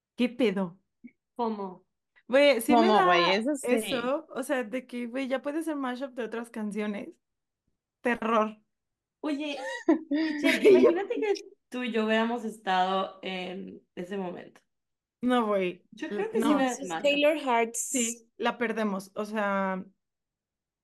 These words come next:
Speaker 1: no sé, me aviento off a very
Speaker 2: O sea,
Speaker 1: tall
Speaker 2: volver a
Speaker 1: story.
Speaker 2: escuchar Out of the
Speaker 4: <laughs>
Speaker 2: Woods en vivo.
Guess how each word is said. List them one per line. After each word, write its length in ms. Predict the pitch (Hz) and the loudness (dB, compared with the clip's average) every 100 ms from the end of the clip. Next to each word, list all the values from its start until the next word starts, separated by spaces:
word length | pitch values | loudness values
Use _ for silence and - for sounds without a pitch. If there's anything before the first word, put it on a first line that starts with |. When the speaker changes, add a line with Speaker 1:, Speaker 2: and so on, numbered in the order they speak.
| - | -8
Speaker 1:
no 120 | 202 | -8
sé, 260 | 202 170 170 _ _ 226 | -6 -8 -10 _ _ -2
me 120 | 226 | 2
aviento 520 | 208 208 196 - _ _ _ - | 4 2 0 -8 _ _ _ -6
off 200 | 202 208 | -4 -4
a 60 | |
very 260 | 190 196 233 | -4 -2 -2
Speaker 2:
O 40 | 240 | 0
sea, 80 | 240 | 0
Speaker 1:
tall 80 | |
Speaker 2:
volver 220 | 247 247 254 | 2 2 2
a 100 | 262 | 4
Speaker 1:
story. 280 | 233 294 240 | 2 4 2
Speaker 2:
escuchar 360 | 220 226 220 226 247 | 4 4 6 6 8
Out 140 | 233 240 | 6 6
of 100 | 233 | 4
the 60 | 285 | 2
Speaker 4:
<laughs> 180 | 196 202 | 4 0
Speaker 2:
Woods 200 | 196 - | -2 -4
en 240 | 220 202 196 | -8 -8 -6
vivo. 680 | 196 202 233 220 226 220 | -6 -8 -8 -8 -10 -14